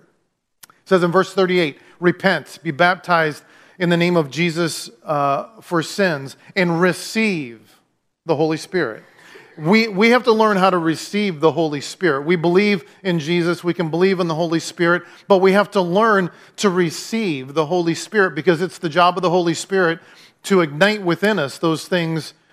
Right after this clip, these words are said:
that, that the Holy Spirit is bringing to our attention. You understand what I'm saying? When I gave my heart to Jesus, like, for real, for real, you know, and I meant it, it was because I, I had hit so many brick walls, I don't know what to do, and I, I just had that, that knowing,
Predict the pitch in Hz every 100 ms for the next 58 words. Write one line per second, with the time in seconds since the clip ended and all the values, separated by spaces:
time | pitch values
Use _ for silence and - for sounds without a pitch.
0 | - 160 165 160 160 151 165 151 - 170
1 | 151 127 131 165 160 151 165 143 - 175
2 | 160 120 101 _ _ - 165 147 175 175
3 | 165 180 175 190 165 _ _ - - 180
4 | 180 170 185 175 175 175 180 151 139 175
5 | 185 180 156 151 160 143 170 180 180 185
6 | 190 196 180 _ _ _ 175 165 160 139
7 | 147 180 196 202 - _ _ _ _ _
8 | 185 170 139 160 180 165 151 - - -
9 | 165 151 - 143 139 190 190 190 180 170
10 | 139 180 175 151 180 185 156 156 175 170
11 | 160 160 143 131 196 190 - - 160 165
12 | 151 185 156 160 185 143 160 190 160 156
13 | 156 151 151 156 170 156 123 113 110